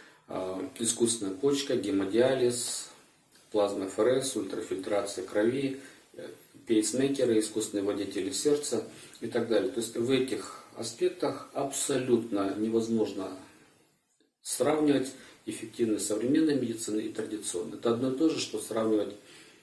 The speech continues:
экскаватор и человека с мотыгой. Но когда мы говорим о терапии хронических заболеваний вне стадии обострения,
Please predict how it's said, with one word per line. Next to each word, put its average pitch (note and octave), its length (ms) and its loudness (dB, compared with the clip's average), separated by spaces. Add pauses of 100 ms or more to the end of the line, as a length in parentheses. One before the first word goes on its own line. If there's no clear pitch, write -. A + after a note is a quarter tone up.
экскаватор B2 800 2
и G#2+ 420 2
человека G#2 360 0
с - 100 -8
мотыгой. F#2+ 500 -4 (1160)
Но G2 280 -4 (160)
когда A#2+ 320 2
мы C3 140 4
говорим A#2+ 580 2 (120)
о B2 160 4
терапии A2 480 0
хронических A#2 640 0
заболеваний F#2+ 680 -4 (1300)
вне A2 280 2
стадии F#2 580 2 (460)
обострения, G2 840 -2